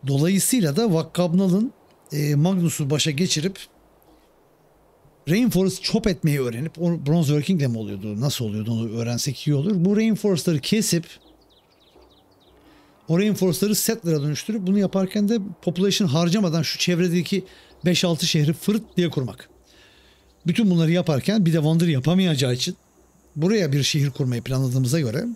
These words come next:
o şehre wonder'ı vermek. Temple of Artemis'i sen yap. Şeyini vermek. Ama bu Temple of Artemis'i yapalım be arkadaşlar. Bir yolunu bulun. Çünkü yani sekiz nedir abi?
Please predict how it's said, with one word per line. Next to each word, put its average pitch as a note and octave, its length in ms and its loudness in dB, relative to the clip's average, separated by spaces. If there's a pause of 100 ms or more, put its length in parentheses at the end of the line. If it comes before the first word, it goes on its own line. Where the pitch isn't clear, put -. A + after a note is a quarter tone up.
(440)
o G3 140 0
şehre A#2 360 -2
wonder'ı G#2+ 640 -6
vermek. F#2 500 -10 (520)
Temple C#3 240 0
of C3 100 -2
Artemis'i C3+ 400 -2
sen C#3 200 -2
yap. A#2+ 260 -2 (880)
Şeyini A2+ 320 -4
vermek. G2 420 -10 (760)
Ama F3+ 160 2
bu F#3+ 80 2
Temple F#3 260 0
of F3 160 2
Artemis'i F3 420 0
yapalım D3 400 0
be A2+ 120 -4 (180)
arkadaşlar. A2+ 520 -8
Bir D#3+ 80 2
yolunu E3+ 280 2
bulun. E3+ 320 0 (1300)
Çünkü C#3+ 300 -2
yani D#3 200 2
sekiz C#3+ 460 -2
nedir D#3 240 2
abi? A#2+ 260 -4